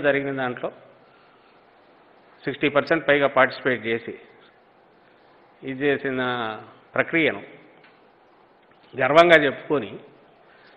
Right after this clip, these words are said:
చిన్న చిన్నవి ఎక్కడన్నా సాంకేతికంగా ఉన్నా వాటిని కూడా ఎగ్జామ్ చేయాల్సిన టైం ఇది. పరీక్షల్లో,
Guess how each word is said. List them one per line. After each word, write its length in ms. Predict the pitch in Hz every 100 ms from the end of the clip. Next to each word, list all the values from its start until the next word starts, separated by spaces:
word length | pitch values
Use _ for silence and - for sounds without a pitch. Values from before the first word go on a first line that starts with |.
| -
చిన్న 140 | 165 208 214
చిన్నవి 320 | 214 214 190
ఎక్కడన్నా 340 | 165 180 180 170 -
సాంకేతికంగా 840 | 147 160 - 175 156 156 165 156 131
ఉన్నా 220 | 131 165 156 - - - - - _ _ _ _ _ _ _ _ _ _ _ _ _ 104 120
వాటిని 300 | 147 160 156
కూడా 100 | 160 147
ఎగ్జామ్ 280 | 127 151 175 135
చేయాల్సిన 400 | 139 139 131 123 120
టైం 140 | 120 110
ఇది. 120 | 92 - - - _ _ _ _ _ _ _ _ _ _ _ _ _ _ _ _ _ _ 131
పరీక్షల్లో, 560 | 170 170 190 180 170